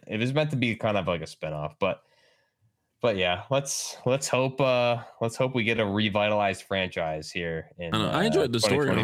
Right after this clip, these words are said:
Speaker 1: twenty-four
Speaker 2: Hardline.
Speaker 1: five. Yeah, I think the,
Speaker 2: I'm a
Speaker 1: the
Speaker 2: big
Speaker 1: campaign
Speaker 2: Miami
Speaker 1: story was good.
Speaker 2: Vice s-, fan, so I thought, I thought that was kind of a cool, like, t-, T V series show. But
Speaker 1: Well, it was also, they, they got the guys, uh, who did the Dead Space games, right? Visceral to do that,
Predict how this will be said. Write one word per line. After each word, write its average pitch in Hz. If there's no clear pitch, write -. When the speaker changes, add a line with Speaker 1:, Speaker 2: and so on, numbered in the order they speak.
Speaker 1:
twenty-four 110
Speaker 2:
Hardline. 104
Speaker 1:
five. -
Yeah, 127
I 156
think 190
the, 110
Speaker 2:
I'm 170
a -
Speaker 1:
the 170
Speaker 2:
big 170
Speaker 1:
campaign 143
Speaker 2:
Miami 135
Speaker 1:
story 90
was 82
good. -
Speaker 2:
Vice 117
s-, 113
fan, 123
so 113
I 107
thought, 110
I 107
thought 107
that 104
was 107
kind 107
of 104
a 104
cool, 107
like, 110
t-, -
T 120
V 113
series 113
show. 113
But -
Speaker 1:
Well, 151
it 151
was 143
also, 139
they, 113
they 110
got 113
the -
guys, 104
uh, 95
who 104
did 98
the 92
Dead 104
Space 85
games, 78
right? 87
Visceral 95
to -
do 82
that, 85